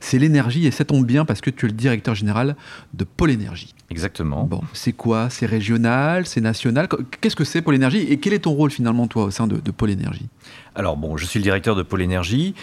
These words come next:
Speaker 2: C'est une structure que j'ai intégrée il y a, il y a cinq ans.
Speaker 1: Mhm.
Speaker 2: Alors c'est quoi Pôle Énergie ? C'est une association déjà.
Speaker 1: Oui.
Speaker 2: Donc on a aujourd'hui cent cinquante membres. C'est une association en pleine croissance puisqu'il y a cinq ans on n'était que cinquante membres.
Speaker 1: Effectivement.
Speaker 2: Nous sommes basés à Dunkerque.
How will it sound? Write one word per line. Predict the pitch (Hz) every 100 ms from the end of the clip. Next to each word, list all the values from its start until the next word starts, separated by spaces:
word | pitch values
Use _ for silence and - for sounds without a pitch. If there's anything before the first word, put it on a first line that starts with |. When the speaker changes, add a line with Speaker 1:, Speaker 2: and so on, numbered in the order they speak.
| - - -
Speaker 2:
C'est | - 87 -
une | 90
structure | 78 - - 107
que | - 90
j'ai | 85
intégrée | 80 85 87 87
il | 80
y |
a, | 76 73 73
il | 71
y |
a | 80
cinq | - 92 -
ans. | 131 156
Speaker 1:
Mhm. | 101 98 147
Speaker 2:
Alors | 82 82
c'est | -
quoi | 123 - 127 117 -
Pôle | 101
Énergie ? | 98 90 98 196
C'est | 120 -
une | 104
association | 92 104 104 - 185
déjà. | 196 92 143 -
Speaker 1:
Oui. | 92 214 - - -
Speaker 2:
Donc | 92 -
on | 90 87
a | 95 104 104 101
aujourd'hui | 98 95 90 95 113
cent | 120 107
cinquante | - 104 85 -
membres. | 90 120 170 78
C'est | - 85 -
une | 80 80
association | 80 76 87 98
en |
pleine | 87 87
croissance | 85 87 - 107 104
puisqu'il | - - - 82
y | 76
a |
cinq | - 80
ans | 98
on | 87
n'était | 78 78
que | - 73
cinquante | - - 80 -
membres. | 82 143 131 -
Speaker 1:
Effectivement. | 82 - 127 120 101
Speaker 2:
Nous | 90
sommes | - 110
basés | 104 95 104 101 101
à | 78
Dunkerque. | 76 82 - 120 208 - -